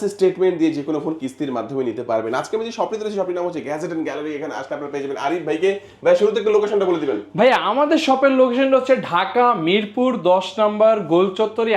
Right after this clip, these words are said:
Speaker 2: আসলে দেখতে পারবেন এফএস স্কয়ার নামে একটি মার্কেট, একেবারেই নতুন একটি মার্কেট, যেটা লিফটের ছয়, ছয়শো সাত নম্বর দোকান গ্যাজেট অ্যান্ড গ্যালারি, যেখানে আমি আরিফ ইনশাল্লাহ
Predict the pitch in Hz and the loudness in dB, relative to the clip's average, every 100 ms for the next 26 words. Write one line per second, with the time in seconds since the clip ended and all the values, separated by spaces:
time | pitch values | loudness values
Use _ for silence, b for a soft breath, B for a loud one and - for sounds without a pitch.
0 | 175 - 196 185 185 190 185 196 202 - | 0 0 0 0 0 2 2 2 0 -4
1 | 190 220 240 269 254 - 208 208 240 226 | -2 -2 4 4 4 -2 -8 -2 2 2
2 | 220 208 196 196 196 170 156 156 160 185 | 2 0 0 0 -2 2 2 0 -2 -4
3 | - - 254 262 285 285 262 247 240 233 | -4 -2 -2 2 4 4 0 -2 -2 -4
4 | 240 220 208 220 202 196 190 156 214 233 | -2 0 2 2 2 2 2 2 0 -2
5 | - 269 226 247 254 269 B B - 202 | -2 -2 0 2 4 2 B B 0 2
6 | 202 226 202 190 220 226 226 202 214 220 | 2 0 0 0 0 0 0 2 2 2
7 | 214 151 202 262 262 247 240 240 185 202 | 0 0 2 2 0 2 2 2 0 0
8 | 208 196 175 233 269 269 269 247 233 247 | 0 0 0 2 4 2 0 -4 2 4
9 | 240 | 4